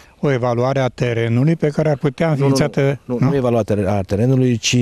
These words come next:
Speaker 2: care ar fi cea mai bună posibilitate pe care o are în două, trei scenarii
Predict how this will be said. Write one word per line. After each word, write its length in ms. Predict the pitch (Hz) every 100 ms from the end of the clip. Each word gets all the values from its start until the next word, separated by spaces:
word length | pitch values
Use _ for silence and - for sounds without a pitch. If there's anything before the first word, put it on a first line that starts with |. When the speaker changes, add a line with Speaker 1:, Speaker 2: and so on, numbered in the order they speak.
| 110 - - -
Speaker 2:
care 220 | 151 160
ar 100 | 131
fi 140 | 135
cea 120 | -
mai 160 | 156 143
bună 380 | 113 135 139 110
posibilitate 760 | 107 101 98 98 90 117 117 104
pe 120 | 95
care 240 | 101 92
o 180 | 92 92
are 380 | 92 85 95 139
în 360 | 127 117 110
două, 240 | 92 120 104
trei 240 | 104 110
scenarii 640 | 104 - 95 95 90 135